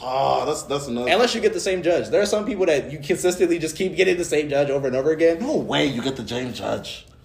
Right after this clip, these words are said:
Speaker 2: Kodak got the same judge, like, th-, three, twice, three times. You remember the last time they locked him up? He said, "You done came in my courtroom too many times.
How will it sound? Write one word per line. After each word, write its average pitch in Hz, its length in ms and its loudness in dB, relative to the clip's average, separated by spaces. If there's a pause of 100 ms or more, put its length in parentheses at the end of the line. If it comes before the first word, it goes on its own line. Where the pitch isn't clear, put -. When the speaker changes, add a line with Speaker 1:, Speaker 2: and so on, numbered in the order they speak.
(220)
Speaker 2:
Kodak 247 440 6
got 220 140 0
the 214 80 -2
same 208 280 2
judge, 202 260 2 (840)
like, 160 240 0
th-, 147 100 -14 (140)
three, 214 260 0
twice, 226 420 2
three - 300 -6
times. 277 420 2 (460)
You 170 120 6
remember 220 260 4
the 208 80 0
last 208 220 0
time 226 160 0
they 220 80 0
locked 220 220 2
him 220 100 0
up? 220 100 0
He 226 80 -6
said, 165 200 -2
"You 190 60 -2
done 180 120 2
came 190 180 2
in 190 80 -6
my 180 100 0
courtroom 185 320 0
too 196 140 -6
many 170 180 -6
times. 185 380 -4